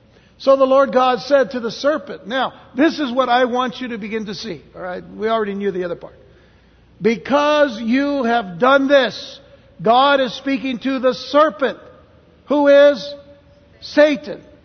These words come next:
"Because you have done this, you are cursed more than all cattle and more than every beast of the field. On your belly you shall go, and you shall eat dust all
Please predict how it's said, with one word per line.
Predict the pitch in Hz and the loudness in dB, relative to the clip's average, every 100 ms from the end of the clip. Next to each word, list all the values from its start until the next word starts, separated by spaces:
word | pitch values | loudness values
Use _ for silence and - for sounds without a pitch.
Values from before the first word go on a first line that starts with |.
| _ _ _ _ _ _ - | _ _ _ _ _ _ -4
"Because | 247 226 294 285 | -2 2 4 4
you | 220 254 349 339 220 | 2 4 6 4 2
have | 240 220 | -4 -2
done | 254 302 285 | 2 2 2
this, | 254 226 - - - - - | 0 0 -2 -16 -20 -14 0
you | 240 302 262 | 2 4 2
are | 233 | 0
cursed | - - 294 294 196 - - - - - | -4 -2 2 2 0 -10 -18 -20 -20 -8
more | 220 262 254 | 0 2 2
than | 240 | 0
all | 233 220 | 0 -2
cattle | 226 262 277 254 226 | -4 -2 0 0 -2
and | 214 196 - - | -6 -10 -16 -12
more | 226 247 | -2 0
than | 247 247 | 0 0
every | 247 247 | -2 -6
beast | 190 240 294 - 277 | -4 -2 0 -2 -8
of | 254 | -8
the | 202 | -8
field. | 262 254 226 190 - - - | -6 -2 -2 -4 -12 -16 -6
On | 240 | -2
your | 240 220 | 0 -2
belly | 175 262 285 277 | 0 2 2 2
you | 262 | -2
shall | 185 247 | -2 -4
go, | 214 240 | 0 0
and | 226 | 0
you | 233 | -4
shall | 185 226 240 | -8 -8 -8
eat | 202 165 | -10 -6
dust | 247 233 - - - _ _ _ | -2 -4 -6 -20 -20 _ _ _
all | - 254 254 226 175 | 0 4 4 2 -2